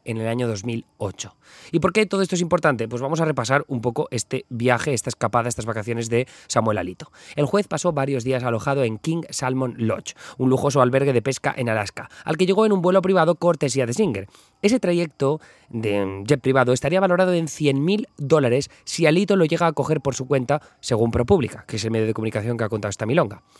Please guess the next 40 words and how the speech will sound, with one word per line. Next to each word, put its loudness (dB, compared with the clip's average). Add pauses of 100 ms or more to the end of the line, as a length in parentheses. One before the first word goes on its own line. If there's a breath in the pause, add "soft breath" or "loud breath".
(280 loud breath)
El 0
precio 2
de 6
cuatro -2
noches -4
en -4
el -2
King 0
Salmon 2
Lodge 2
en -2
dos -2
mil 0
ocho, 0
porque 0
ahora 0
es -8
un -4
hotel 0
un -2
poco -4
más -4
mierder, 0 (220 loud breath)
era, 2
era 2
de 0 (140)
casi 0 (180)
cuatro 2
mil -2 (360)
dólares. 0 (280 loud breath)
No 2
está 2
claro 4
si 2
Alito 0
tenía 0
habitación -2
propia 0
o 0
compartida, -2